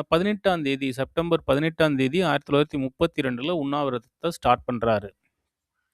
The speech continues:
அப்போ உண்ணாவிரதம் ஸ்டார்ட் பண்ணி ஒரு, ஒரு வாரம் ஆனதுக்கப்புறம் காந்தியோட உடல் நிலைமை வந்து ரொம்ப மோசமாகுது. அவரு சாகுற கண்டிஷனுக்கு போறாரு. அப்போ வந்து அம்பேத்கரும்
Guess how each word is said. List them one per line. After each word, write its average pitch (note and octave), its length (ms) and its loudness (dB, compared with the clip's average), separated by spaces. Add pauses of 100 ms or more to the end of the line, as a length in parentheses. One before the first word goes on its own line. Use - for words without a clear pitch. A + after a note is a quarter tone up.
(140)
அப்போ E3+ 500 2 (420)
உண்ணாவிரதம் F#3 600 0
ஸ்டார்ட் D#3+ 340 0
பண்ணி E3 240 -4
ஒரு, C#3+ 540 0
ஒரு D3 200 0
வாரம் D#3 260 -2
ஆனதுக்கப்புறம் C#3+ 840 -6
காந்தியோட D3 480 -2
உடல் C3+ 320 -2
நிலைமை C3+ 300 -4
வந்து C3 260 -6
ரொம்ப C#3 380 -2
மோசமாகுது. B2+ 760 -6
அவரு D3 280 -2
சாகுற C3+ 320 0 (100)
கண்டிஷனுக்கு C3 420 -4 (120)
போறாரு. A#2 460 0
அப்போ E3 320 6
வந்து D#3+ 460 4
அம்பேத்கரும் D3+ 600 2